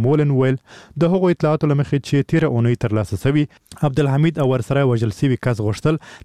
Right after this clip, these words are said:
تیره چهارشنبه او پنجشنبه پر لا ډیفنس سیمې برید وکړي.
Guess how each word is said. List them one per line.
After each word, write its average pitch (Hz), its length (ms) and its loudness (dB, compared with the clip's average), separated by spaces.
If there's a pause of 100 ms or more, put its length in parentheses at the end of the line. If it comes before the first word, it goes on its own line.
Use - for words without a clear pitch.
تیره 175 240 0
چهارشنبه 143 560 0
او 120 160 -6
پنجشنبه 147 500 0 (300)
پر 123 240 -2
لا 123 180 0
ډیفنس 156 380 0
سیمې 113 480 0
برید 101 240 -2
وکړي. 120 220 -2